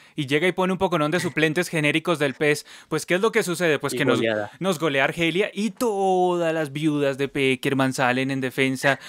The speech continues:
Speaker 1: del, eh, del que fue técnico antes de Queiroz. Entonces, pues, el tipo tiene todo en contra.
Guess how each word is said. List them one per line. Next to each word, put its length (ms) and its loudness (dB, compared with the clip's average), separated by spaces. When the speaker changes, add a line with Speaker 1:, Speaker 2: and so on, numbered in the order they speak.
Speaker 1:
del, 280 0
eh, 300 0
del 240 2
que 140 -2
fue 160 2
técnico 360 0
antes 220 2
de 60 2
Queiroz. 400 0
Entonces, 440 -4
pues, 320 -2
el 180 -2
tipo 260 0
tiene 220 0
todo 180 2
en 100 -2
contra. 440 -8